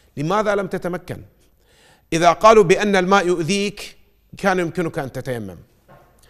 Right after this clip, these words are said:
وإذا كانت الحركة صعبة عليك، يمكنك أن تصلي جالسا، فإن لم تستطع، مستلقيا على جنبك، لم تستطع،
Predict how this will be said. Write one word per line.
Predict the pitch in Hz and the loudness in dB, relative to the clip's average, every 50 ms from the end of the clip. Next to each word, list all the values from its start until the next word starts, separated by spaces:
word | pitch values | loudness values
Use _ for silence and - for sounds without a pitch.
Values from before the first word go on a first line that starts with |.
| _ _ - - - | _ _ -12 -4 2
وإذا | 165 190 165 190 185 | 2 4 4 4 2
كانت | 180 - 226 214 190 - | 2 0 -2 -2 -2 -4
الحركة | 190 160 - 202 196 196 - 196 180 170 | -6 -4 -2 0 0 0 -2 -4 -8 -6
صعبة | 147 - 226 196 196 185 175 - | -4 -2 -2 -2 0 -2 -4 -4
عليك، | 190 175 143 175 180 185 185 180 180 - | -4 -4 -2 -2 -2 0 -2 -2 -2 -6
يمكنك | 165 151 - 190 185 175 - 170 | -10 -8 -6 -6 -6 -6 -6 -8
أن | 160 135 | -10 -10
تصلي | 147 131 - 160 160 151 143 | -10 -10 -8 -6 -4 -4 -4
جالسا، | 127 135 120 104 92 - 95 78 - _ _ _ _ _ _ _ | -4 -6 -8 -8 -12 -14 -16 -18 -20 _ _ _ _ _ _ _
فإن | - 180 180 175 | -2 0 0 0
لم | 170 165 | 0 -2
تستطع، | 143 117 160 147 - 156 131 165 143 110 | -4 -4 -6 -6 -6 -6 -6 -6 -8 -8
مستلقيا | 135 139 - - 156 139 - - 143 131 113 95 | -10 -10 -8 -8 -8 -8 -6 -6 -8 -6 -6 -6
على | 135 135 131 123 | -4 -4 -4 -4
جنبك، | 110 127 117 101 98 - | -6 -6 -8 -10 -12 -8
لم | 123 170 180 156 | -6 -4 -4 -4
تستطع، | 123 - 160 147 - 160 151 165 156 | -4 -6 -6 -6 -6 -8 -8 -8 -8